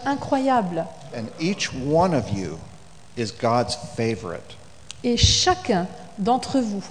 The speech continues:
Speaker 1: vous êtes le préféré de Dieu.
Speaker 2: You are known in heaven and you are feared by hell.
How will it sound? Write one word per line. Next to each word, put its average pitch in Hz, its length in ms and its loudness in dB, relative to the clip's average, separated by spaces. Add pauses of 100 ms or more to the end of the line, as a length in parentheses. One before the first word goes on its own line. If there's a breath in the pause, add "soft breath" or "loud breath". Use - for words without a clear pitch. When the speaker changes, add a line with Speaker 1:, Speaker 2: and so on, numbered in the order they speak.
(320 loud breath)
Speaker 1:
vous 202 240 2
êtes 220 180 2
le 202 80 4
préféré 220 600 2
de 185 140 2
Dieu. 175 260 -2 (840 loud breath)
Speaker 2:
You 196 460 6
are 143 180 12
known 160 720 6
in 156 180 2
heaven 175 580 2
and 120 180 0
you 127 240 0
are 113 220 6
feared 113 720 4
by 104 200 0
hell. 98 420 0